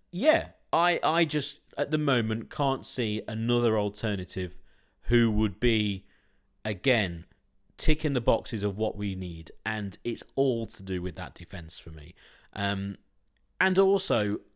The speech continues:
I think he would come in and straight away grab hold of a Vardy and a Youri Tielemans and do what Brendan did at the beginning and say, "Look, you're, you're my lads. You know, you're the,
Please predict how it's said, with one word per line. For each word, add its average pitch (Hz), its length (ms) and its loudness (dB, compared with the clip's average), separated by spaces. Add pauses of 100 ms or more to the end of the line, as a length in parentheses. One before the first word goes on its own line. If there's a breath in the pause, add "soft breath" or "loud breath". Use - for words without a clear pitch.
I 131 100 -2
think 156 240 -2
he 143 120 -2
would 131 180 -2
come 135 200 0
in 120 180 2
and 110 220 -2 (320 soft breath)
straight - 560 0
away 151 320 2
grab 127 360 -2
hold 156 260 2
of 95 100 0
a 98 80 0
Vardy 85 540 -8 (340 soft breath)
and 156 180 0
a 123 80 2
Youri 101 340 -2
Tielemans 90 420 -6
and 131 200 -2
do 175 220 6
what 123 220 0
Brendan 139 400 0
did 90 140 -10
at 73 80 -10
the 85 40 -12
beginning 107 380 -4
and 92 160 -6
say, 120 120 -6
"Look, 123 240 -2
you're, 139 320 -2
you're 135 200 0
my 98 140 -2
lads. 110 460 -6
You 123 100 -4
know, 101 120 -4
you're 120 420 0
the, 104 140 -2